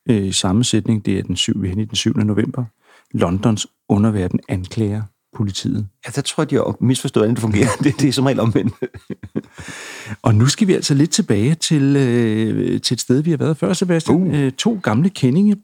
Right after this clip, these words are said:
Speaker 1: Jeg ved ikke, om du kan huske Berlins, øh, politis overmænd. Øh, vi talte om de her tyveknægte. Øh, s-, der kan man læse her den tiende november. Værktøj, der har tilhørt de to tyske stortyve,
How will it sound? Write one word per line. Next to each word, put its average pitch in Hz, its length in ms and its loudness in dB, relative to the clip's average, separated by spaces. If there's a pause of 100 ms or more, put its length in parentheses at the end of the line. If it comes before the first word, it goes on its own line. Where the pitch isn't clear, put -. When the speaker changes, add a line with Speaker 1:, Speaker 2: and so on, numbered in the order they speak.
Speaker 1:
Jeg 156 60 2
ved 156 60 4
ikke, 170 80 0
om 180 40 0
du 175 80 -2
kan 165 80 2
huske 151 300 0
Berlins, 147 760 0
øh, 127 320 2
politis 139 500 0
overmænd. 139 600 2 (600)
Øh, 123 280 2
vi 113 120 0
talte 131 360 -2
om 123 140 -4
de 143 100 0
her 131 200 2
tyveknægte. 135 920 -2 (720)
Øh, 92 640 -4 (920)
s-, - 180 -10 (140)
der 127 100 -4
kan 127 160 -4
man 127 180 0
læse 123 320 0
her 131 180 0
den 127 220 0
tiende 151 440 0
november. 127 420 0 (220)
Værktøj, 160 540 0 (120)
der 160 60 0
har 156 140 2
tilhørt 156 580 0
de 165 80 0
to 190 320 -2
tyske 147 440 0
stortyve, 127 720 0